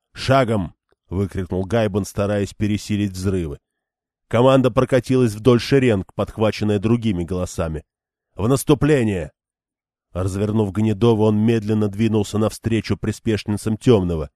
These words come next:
в самую гущу молний, раскидывавших людей, коней и грязь.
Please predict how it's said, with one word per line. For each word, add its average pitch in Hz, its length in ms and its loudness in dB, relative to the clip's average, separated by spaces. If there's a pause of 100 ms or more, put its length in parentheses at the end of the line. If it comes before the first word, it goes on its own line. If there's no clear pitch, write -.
(440)
в - 80 -18
самую 139 420 6
гущу 123 420 2
молний, 113 540 4 (360)
раскидывавших 104 960 -2
людей, 107 520 0 (280)
коней 104 420 0
и - 20 -4
грязь. 87 460 -8